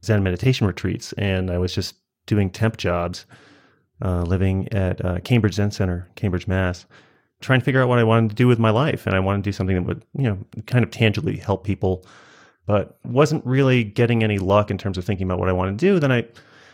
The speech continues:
had some, there was someone at the Zen Center who was a, uh, acupuncturist and part-time instructor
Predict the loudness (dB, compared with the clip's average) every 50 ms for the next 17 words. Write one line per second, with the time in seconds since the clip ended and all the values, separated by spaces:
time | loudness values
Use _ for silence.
0 | _ _ -2 2 2 2 2 2 2 2 4 4 2 2 2 0 2 2 2 2
1 | 0 0 0 0 0 0 0 0 0 0 0 2 0 0 0 0 0 2 2 4
2 | 2 2 0 -4 -2 -2 0 0 0 -2 -2 -2 -4 -4 -4 -4 -2 0 0 2
3 | 2 2 2 2 2 2 2 2 2 2 0 -2 -4 -4 -2 -2 -2 0 -2 -2
4 | 0 0 0 -2 0 0 0 0 2 2 0 0 0 -2